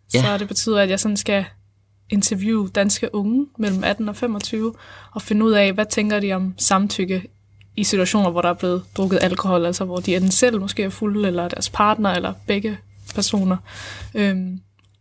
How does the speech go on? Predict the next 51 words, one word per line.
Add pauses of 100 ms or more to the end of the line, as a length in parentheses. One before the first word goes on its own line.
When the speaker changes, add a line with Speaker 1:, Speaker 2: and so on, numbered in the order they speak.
Speaker 2:
og
så
også
samtidig
sådan
finde
ud
af,
hvad
er
det
for
nogle, (420)
øh,
seksuelle
oplevelser,
de
har
i
den
her
alkoholkontekst. (640)
Øh,
fordi (160)
man
har (260)
set,
at
der
er
rigtig
mange
overgreb,
der
faktisk
sker
i
sådan
en
alkoholkontekst.
Men
alligevel
er
der
ikke
så
meget
forskning,
der
ligesom
har